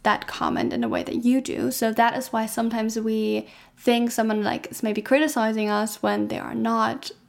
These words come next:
simply because that is something we experienced before and we see, you know, the pattern repeat. And that is what I mean with self-awareness. By becoming aware of,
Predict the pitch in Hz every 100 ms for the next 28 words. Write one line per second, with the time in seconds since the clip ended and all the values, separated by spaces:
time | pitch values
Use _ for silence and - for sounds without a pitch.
0 | - 226 220 214 214 220 214 208 208 214
1 | - 208 208 214 208 202 - 220 208 214
2 | - - 73 67 - - - - - -
3 | - 214 208 208 220 285 269 208 - 226
4 | - 60 - - - - 269 - - -
5 | - _ _ - - - - _ _ _
6 | 226 226 226 220 220 - - _ _ -
7 | 262 285 294 285 262 240 233 220 214 240
8 | 240 269 226 208 - 220 214 - 294 233
9 | - 269 311 269 247 240 214 214 - 220
10 | 220